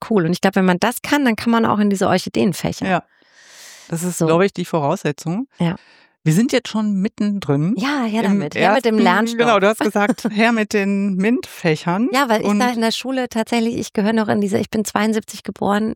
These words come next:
Speaker 1: ich gehöre noch zur Generation, ähm, in der Mädchen gesagt wurde, "Ihr könnt es alle nicht." Weiß nicht, ich hatte einen Mathe- und Physiklehrer,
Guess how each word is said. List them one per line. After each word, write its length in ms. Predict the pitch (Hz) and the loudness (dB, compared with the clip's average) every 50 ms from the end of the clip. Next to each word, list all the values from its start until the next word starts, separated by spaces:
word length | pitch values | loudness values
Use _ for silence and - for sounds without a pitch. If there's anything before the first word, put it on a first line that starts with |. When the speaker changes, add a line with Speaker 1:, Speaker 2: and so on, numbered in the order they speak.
| - - | -4 -4
Speaker 1:
ich 160 | 202 - - | -4 -2 0
gehöre 180 | - 196 196 | 0 2 2
noch 160 | 202 202 208 202 | 2 2 0 0
zur 160 | - - 202 | -2 -4 -2
Generation, 800 | - 190 185 190 180 185 - - - 196 190 190 185 180 185 - - _ _ - | -2 0 0 0 0 -2 -2 -2 -2 -2 0 0 0 -2 -4 -8 -12 _ _ -2
ähm, 340 | - 170 165 165 165 170 - | 0 0 2 2 0 -2 -2
in 160 | - 175 165 | -2 -2 -2
der 320 | 170 - - - - - 170 | 0 -2 -2 -2 -2 -2 0
Mädchen 600 | 175 175 175 185 - - - 190 180 175 175 175 | 0 2 2 0 0 -2 -2 -2 0 0 0 -2
gesagt 360 | - - - 165 165 - _ | -2 -2 0 -2 -2 -2 _
wurde, 200 | - 175 170 175 | -2 0 0 0
"Ihr 100 | - 190 - | 0 -2 -2
könnt 280 | - - 202 202 - | -2 -2 -2 -2 -4
es 100 | - - | -6 -4
alle 240 | - - - 226 220 | -2 0 0 0 0
nicht." 300 | 233 247 269 302 - - | 0 0 0 -2 -2 -2
Weiß 140 | 202 196 - | -4 -4 -2
nicht, 100 | - 190 | -2 -2
ich 20 | |
hatte 140 | 190 190 190 | -2 -2 0
einen 80 | 185 185 | 0 0
Mathe- 200 | 185 196 - - | 0 0 0 0
und 120 | 208 196 | -2 -2
Physiklehrer, 580 | - 196 - 214 - - 220 214 214 214 214 | -2 -2 -2 -2 0 0 0 2 2 2 0